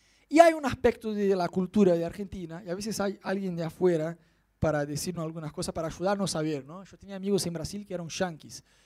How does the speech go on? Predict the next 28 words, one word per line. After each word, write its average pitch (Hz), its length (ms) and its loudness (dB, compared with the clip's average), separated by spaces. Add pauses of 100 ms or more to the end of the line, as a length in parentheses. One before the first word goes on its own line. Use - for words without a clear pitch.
(120)
y - 100 -20
cada 226 220 0
tanto 247 220 2
hablaban 196 300 2
de 175 80 -4
la 170 80 -6
cultura 180 340 0
de 180 80 2
Brasil, 180 400 -6 (420)
y 208 60 -18
me 269 100 -12
tiraban 247 400 -6
cada 254 200 -8
cosa 247 180 -14
que 254 100 -14
yo 196 80 -10
decía, 214 380 -12 (1040)
"El - 60 -20
chabón 415 220 -20
tiene 403 200 -20
razón". 370 440 -20 (280)
Yo 285 100 4
nunca 403 420 -4 (140)
pensé, 285 400 0
nunca 285 260 -12
se - 140 -12
me 285 100 -12
ocurrió 269 680 -2